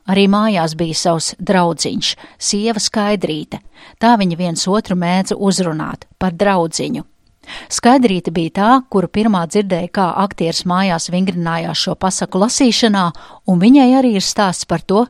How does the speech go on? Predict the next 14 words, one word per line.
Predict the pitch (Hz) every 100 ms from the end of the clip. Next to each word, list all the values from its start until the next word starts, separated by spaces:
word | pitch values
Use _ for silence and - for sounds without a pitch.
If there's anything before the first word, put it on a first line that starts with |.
| - -
kā | 190 180
iespējams | 208 196 - 190 185 - -
aizsākās | 247 220 - 170 170 170 -
šīs | 196 160
vakara | 180 180 175 -
pasaciņas. | 185 180 180 - 180 190 - - - _ - - -
Jo | 185 170
savulaik | 226 190 170 160
Skaidrītes | - 190 185 180 170 - 170
brālis, | 175 175 208 233 -
kuram | 180 175
tolaik | 160 202 170 165
auga | 185 165 160
dēls, | 180 254 254